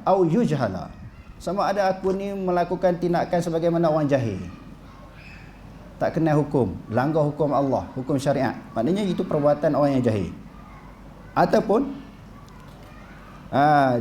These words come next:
dijahilkan, yujhalu alayya, maknanya diperbodohkan oleh orang lain. Orang lain membuatkan kita ni jadi bodoh.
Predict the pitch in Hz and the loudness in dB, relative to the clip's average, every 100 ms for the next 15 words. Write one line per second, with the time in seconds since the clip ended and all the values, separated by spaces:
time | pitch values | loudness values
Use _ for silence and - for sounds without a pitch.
0 | 110 185 180 185 208 190 - 226 233 - | 0 0 4 6 6 4 2 0 -2 -8
1 | - - 131 151 202 165 170 175 151 156 | -16 -8 0 2 4 6 6 6 4 4
2 | 175 147 214 - - - - 120 147 180 | 4 4 2 -2 -12 -12 -2 2 4 2
3 | 240 233 - 160 170 165 151 190 233 185 | 2 -2 2 2 4 4 4 4 4 4
4 | 175 170 156 147 135 123 104 92 - - | 2 2 4 4 4 2 0 -6 -12 -18
5 | - - - - - - - 123 135 160 | -20 -20 -20 -20 -20 -20 -6 0 2 2
6 | 185 185 156 147 156 95 151 139 156 156 | 2 2 0 2 2 2 0 -2 -2 0
7 | 165 151 139 120 104 | 0 0 2 2 0